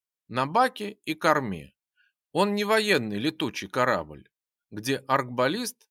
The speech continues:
может быть до нескольких десятков, в зависимости от величины корабля.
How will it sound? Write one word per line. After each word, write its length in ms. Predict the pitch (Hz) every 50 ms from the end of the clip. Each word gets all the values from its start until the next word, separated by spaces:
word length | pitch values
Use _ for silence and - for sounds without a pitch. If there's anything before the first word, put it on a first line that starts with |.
| _
может 380 | - 123 156 175 151 147 151 135
быть 260 | 135 151 185 180 143
до 140 | 123 139 139
нескольких 600 | 143 160 160 151 - - 156 143 131 156 151 139
десятков, 760 | 139 151 156 - - 120 90 76 73 - - - - - _ _ _ _
в 100 | - 90
зависимости 760 | 92 113 127 131 131 117 - - 113 110 104 - - 104 -
от 200 | - 120 113 -
величины 500 | 123 123 120 123 120 - 131 123 113 98
корабля. 560 | 92 - 110 107 107 110 107 101 87 - -